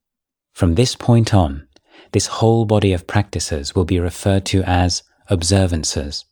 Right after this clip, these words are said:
a translation of the Thai ko wat. The following description of the training in the Vinaya undergone by the Sangha of Wat Pah Pong reflects this division between Patimokkha training rules and auxiliary observances,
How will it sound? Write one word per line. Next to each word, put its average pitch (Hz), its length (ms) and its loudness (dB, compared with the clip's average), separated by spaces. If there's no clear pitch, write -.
a 101 60 0
translation 104 720 0
of 71 80 -10
the 78 80 -6
Thai 82 460 -4
ko 85 380 -2
wat. 80 260 -2
The - 80 -4
following 123 500 0
description 87 720 -2
of 73 100 -10
the 98 100 -6
training 104 480 2
in 104 80 2
the 104 100 2
Vinaya 90 480 0
undergone 101 580 0
by 76 120 -4
the 76 100 -6
Sangha 98 420 2
of 85 140 0
Wat 110 160 -2
Pah 76 140 -4
Pong 71 380 -6
reflects - 580 -2
this - 220 -2
division 92 640 0
between 82 360 -2
Patimokkha 101 640 2
training 80 380 -4
rules 78 340 -8
and 85 180 2
auxiliary 92 580 2
observances, 90 920 -2